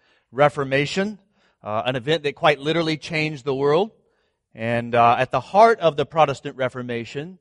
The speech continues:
uh, were the recovery of five ideas. Five ideas in relation to salvation. Those five ideas were that we are saved by grace alone, that is to say, that we're saved by an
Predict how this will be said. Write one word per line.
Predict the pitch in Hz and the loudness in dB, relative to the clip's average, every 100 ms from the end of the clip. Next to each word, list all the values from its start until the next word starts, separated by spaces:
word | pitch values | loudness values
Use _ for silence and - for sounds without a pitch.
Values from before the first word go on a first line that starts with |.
| _ _ _ - | _ _ _ -6
uh, | 113 117 123 | -2 0 -2
were | 139 | -4
the | 151 | -4
recovery | 160 - 214 202 156 151 185 _ - | -6 0 2 2 0 -4 -4 _ 0
of | 160 | 0
five | - - 160 165 | 2 0 4 6
ideas. | 156 156 143 156 135 87 - - _ _ _ _ _ _ | 6 4 2 -2 -4 -4 -14 -20 _ _ _ _ _ _
Five | _ 151 151 156 | _ 4 6 6
ideas | 151 147 147 120 104 - | 6 4 2 0 -2 -8
in | 139 | -8
relation | 135 135 156 160 165 151 | -6 2 2 2 -2 -10
to | 165 | -8
salvation. | - 131 123 135 147 139 120 90 | -2 -2 0 -2 -2 -4 -10 -10
Those | 101 127 | -10 -8
five | - 135 135 | 0 2 4
ideas | 135 131 143 139 | 4 4 0 -2
were | 135 | -4
that | 135 123 | -4 -4
we | 135 139 | -2 0
are | 131 | 0
saved | - 156 147 147 135 | -2 2 2 2 -2
by | 139 139 139 - _ _ 117 | 2 4 4 0 _ _ -20
grace | 120 131 156 175 180 | -6 2 4 2 -2
alone, | 143 131 135 156 | 0 0 0 -2
that | 143 143 | -2 -2
is | 139 | -6
to | - | -12
say, | - 127 131 | -4 0 2
that | 139 131 | 0 -4
we're | 135 | -6
saved | - 143 143 135 _ _ _ - | -4 -2 0 -2 _ _ _ 0
by | 123 135 | 4 4
an | 135 | 2